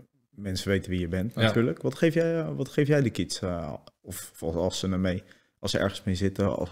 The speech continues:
Speaker 1: ze een droom achterna willen gaan, wat geef jij die altijd mee?
Speaker 2: Nou, kijk, ik, eh, van huis uit, eh, heb ik altijd geleerd om je dromen achterna te gaan. Het maakt niet uit, eh, hoe het gaat. Eh, als jij hem wil halen, dan, eh, dan moet je er gewoon alles voor doen.
Speaker 1: Ja.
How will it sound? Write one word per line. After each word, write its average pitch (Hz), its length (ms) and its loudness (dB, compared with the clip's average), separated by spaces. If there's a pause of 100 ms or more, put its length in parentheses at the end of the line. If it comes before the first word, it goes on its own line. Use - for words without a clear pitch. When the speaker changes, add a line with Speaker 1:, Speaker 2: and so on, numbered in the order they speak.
Speaker 1:
ze 90 80 -4
een 85 260 -2
droom 98 460 6
achterna 92 560 0
willen 95 220 0
gaan, 90 320 0 (580)
wat 107 120 -4
geef 131 160 6
jij 123 140 8
die 127 160 4
altijd 120 240 0
mee? 139 200 -2 (1080)
Speaker 2:
Nou, 104 180 0
kijk, 110 220 2
ik, 113 180 -4
eh, 113 220 2
van 110 180 -4
huis 113 220 2
uit, 110 180 -6
eh, 107 320 -4 (240)
heb - 180 -8
ik 110 80 -2
altijd 117 300 2
geleerd 113 280 -2
om 110 140 -2
je 110 140 2
dromen 113 540 0
achterna 113 420 0
te - 80 -6
gaan. 110 200 -4
Het 107 100 -4
maakt 110 120 -2
niet 117 100 0
uit, 110 160 -2
eh, 113 340 -2 (440)
hoe 123 180 8
het 120 100 6
gaat. 120 440 0
Eh, 117 140 -2
als 113 100 -2
jij 113 100 0
hem 110 80 0
wil 110 180 0
halen, 113 320 0
dan, 110 200 -2
eh, 107 160 -4
dan 110 100 -4
moet 110 140 -2
je 113 60 -6
er 113 80 2
gewoon 110 180 -4
alles 113 200 -2
voor 113 120 -2
doen. 123 220 4 (220)
Speaker 1:
Ja. 104 120 0